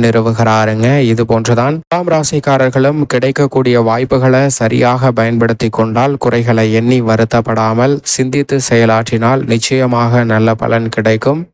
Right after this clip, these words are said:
அப்போது அந்த பகுதியில் உள்ள ஒரு ஆலயத்தில் திருவிழா ஒன்று நடைபெறுகிறது. அதற்காக நன்கொடை வசூலிப்பதற்காக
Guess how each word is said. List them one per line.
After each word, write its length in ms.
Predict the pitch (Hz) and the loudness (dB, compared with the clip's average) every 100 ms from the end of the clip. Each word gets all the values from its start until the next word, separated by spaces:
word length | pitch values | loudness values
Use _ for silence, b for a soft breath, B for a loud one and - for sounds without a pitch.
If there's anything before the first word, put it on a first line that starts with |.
| _ | _
அப்போது 360 | 147 190 180 165 180 - | -4 0 2 2 0 0
அந்த 280 | 127 143 143 | -2 0 0
பகுதியில் 520 | 131 131 151 151 151 127 | 0 -2 0 0 2 2
உள்ள 160 | 123 135 143 | 2 2 2
ஒரு 200 | 123 117 113 | 2 2 2
ஆலயத்தில் 580 | 123 143 131 120 135 131 127 | 2 2 2 0 0 0 0
திருவிழா 380 | 127 143 135 135 | 0 2 2 2
ஒன்று 260 | 120 117 120 | 0 0 0
நடைபெறுகிறது. 800 | 113 110 117 113 110 113 113 120 143 | 2 2 2 2 2 2 2 2 2
அதற்காக 640 | 113 113 110 113 110 135 | 2 0 0 0 0 0
நன்கொடை 520 | 131 113 127 143 143 139 | 0 0 0 0 0 0
வசூலிப்பதற்காக 1120 | 120 117 123 120 117 120 120 110 113 113 135 | 0 0 0 0 0 -2 -2 0 -2 0 0